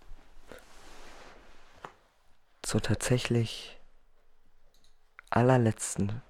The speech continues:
Folge der zweiten Staffel. Als ich diese Staffel begonnen hat, habe ich echt nicht gedacht, dass ich das in so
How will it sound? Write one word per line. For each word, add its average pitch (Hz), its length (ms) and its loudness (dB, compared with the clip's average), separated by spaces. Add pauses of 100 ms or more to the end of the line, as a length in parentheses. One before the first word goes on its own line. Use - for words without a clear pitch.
Folge 95 540 2 (680)
der 95 240 2
zweiten - 500 0
Staffel. 90 420 2 (2000)
Als - 200 -2
ich 95 100 0
diese 104 220 4
Staffel 98 300 2
begonnen 101 360 2
hat, 113 200 4 (580)
habe - 140 -2
ich - 180 -6
echt - 300 2
nicht 214 160 4
gedacht, - 480 0 (520)
dass - 200 4
ich - 180 -2
das 113 220 4
in - 180 -2
so 117 320 6